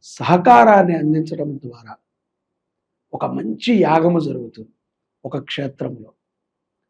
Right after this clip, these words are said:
తద్వారా తెలియకుండా విశేషమైనటువంటి పుణ్యాన్ని సింహరాశి జాతకులు పొందుతారు.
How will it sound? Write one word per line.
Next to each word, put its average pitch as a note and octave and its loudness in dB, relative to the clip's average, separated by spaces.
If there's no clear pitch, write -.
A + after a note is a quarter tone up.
తద్వారా D3+ 0
తెలియకుండా C4+ 10
విశేషమైనటువంటి G3 6
పుణ్యాన్ని E3+ 2
సింహరాశి A3+ 8
జాతకులు E3 -2
పొందుతారు. G#3+ 0